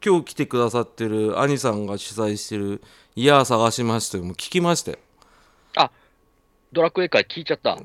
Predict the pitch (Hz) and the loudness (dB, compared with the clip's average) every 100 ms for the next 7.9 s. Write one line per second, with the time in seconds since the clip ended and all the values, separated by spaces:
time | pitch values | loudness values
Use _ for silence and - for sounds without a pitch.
0 | - 143 139 143 139 139 135 135 - 139 | 2 4 6 4 4 4 4 2 0 0
1 | 143 170 175 165 160 165 156 160 160 160 | 4 6 6 4 2 0 2 4 4 2
2 | 117 - 107 123 113 92 73 _ _ _ | 0 -2 0 2 0 -2 -6 _ _ _
3 | - 160 160 170 131 113 98 95 131 120 | -2 2 4 2 0 -6 -4 -4 -4 -4
4 | 123 170 185 - - 180 254 202 131 120 | 0 0 0 -4 0 6 6 6 2 0
5 | - 190 202 214 - 156 _ - 208 160 | -2 -2 2 2 2 -2 _ -2 2 4
6 | 120 123 117 101 95 - 160 131 107 101 | 4 2 0 -4 -4 2 4 4 0 -2
7 | 104 165 123 131 117 98 95 90 90 | -4 -2 0 0 -2 -6 -10 -8 -8